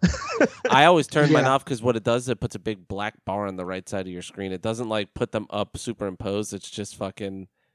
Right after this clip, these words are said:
Speaker 2: there.
Speaker 1: Oh, okay.
Speaker 2: Yeah.
Speaker 3: Yeah, that black thing has gone a-, is it racist? Has, uh, gone away.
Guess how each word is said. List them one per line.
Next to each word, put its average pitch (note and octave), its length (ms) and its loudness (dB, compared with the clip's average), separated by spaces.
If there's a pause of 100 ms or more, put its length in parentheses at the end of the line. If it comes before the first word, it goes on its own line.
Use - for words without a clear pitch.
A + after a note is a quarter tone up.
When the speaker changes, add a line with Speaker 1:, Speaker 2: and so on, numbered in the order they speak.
(160)
Speaker 2:
there. F#2+ 400 0
Speaker 1:
Oh, E2+ 260 -8 (100)
okay. E2 200 -10 (120)
Speaker 2:
Yeah. G2 300 4
Speaker 3:
Yeah, C#3+ 200 6
that G3+ 320 4
black A3 300 4
thing D#3+ 380 0 (220)
has C#3 160 -2
gone D#3+ 260 4
a-, D3+ 100 0
is A#2 200 -8
it G2 60 -12
racist? F3+ 440 -10
Has, C3+ 320 0
uh, C#3+ 200 6
gone D3 260 4
away. C3 440 0